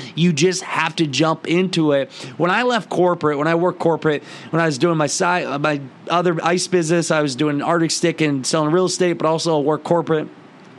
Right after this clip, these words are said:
I remember driving to Omaha, Nebraska, and straight out just walking in. I had balls of steel. Like, I walked in and I said, "Hey, I'm going to pursue my dream.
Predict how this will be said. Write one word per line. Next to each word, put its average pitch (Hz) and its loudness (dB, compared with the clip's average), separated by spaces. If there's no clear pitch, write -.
I 170 2
remember 175 0
driving 180 2
to 175 2
Omaha, 165 2
Nebraska, 135 0
and 147 0
straight 175 2
out 165 0
just 139 -2
walking 156 2
in. 135 0
I 151 2
had 175 -2
balls 147 0
of 127 -4
steel. 123 0
Like, 110 -2
I 139 2
walked 175 0
in 147 0
and 151 0
I 156 2
said, 156 0
"Hey, 151 0
I'm 139 0
going 165 2
to 160 0
pursue 160 0
my 165 0
dream. 135 -2